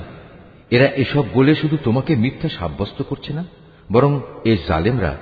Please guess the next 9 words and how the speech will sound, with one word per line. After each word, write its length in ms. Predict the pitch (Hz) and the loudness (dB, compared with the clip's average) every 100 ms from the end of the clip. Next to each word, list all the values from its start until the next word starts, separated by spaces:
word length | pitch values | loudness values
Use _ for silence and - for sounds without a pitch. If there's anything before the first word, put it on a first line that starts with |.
| - | -4
এর 120 | 110 107 | 0 2
মাধ্যমে 540 | 101 95 104 113 135 - | 2 0 0 0 0 -2
আল্লাহ 260 | 85 85 | -4 -2
তাআলার 240 | 101 87 90 - | -2 -2 -4 -6
আয়াতকেই 540 | 76 85 - 107 78 65 - - | -6 -6 -4 -4 -4 -6 -12 -8
অস্বীকার 400 | 104 - 180 156 - | -8 -8 -6 -6 -8
করছে। 340 | - - 64 - - _ _ | -14 -14 -16 -18 -20 _ _
তোমার 240 | 131 143 143 | 0 2 0
আগেও 400 | - 113 127 151 | 0 2 6 4